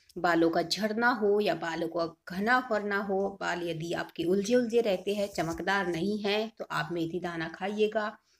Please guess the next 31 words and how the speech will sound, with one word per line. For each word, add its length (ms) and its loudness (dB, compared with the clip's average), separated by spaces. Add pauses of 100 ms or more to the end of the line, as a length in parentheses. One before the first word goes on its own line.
(140)
और 200 6
उसका 320 0
जो 120 -2
पानी 420 0
है 180 0 (100)
उससे 260 -2
अपने 220 -2
बालों 340 0
को 120 -4
धोइएगा, 640 -2 (240)
बहुत 440 2
ही 100 -4
ज़्यादा 300 -4
आपको 300 -6
आराम 320 -2
मिलेगा। 360 -10 (800)
यानी 180 2
बालों 360 4
से 180 0
जुड़ी 280 0
हुई 160 0
सभी 260 -2
समस्याएं 640 -2
आपकी 340 -6 (140)
दूर 300 -4
होगी, 300 -4
सभी 360 -6
प्रॉब्लम्स 540 -6
आपकी 340 -8 (320)
सॉल्व 280 0
होगी। 240 -10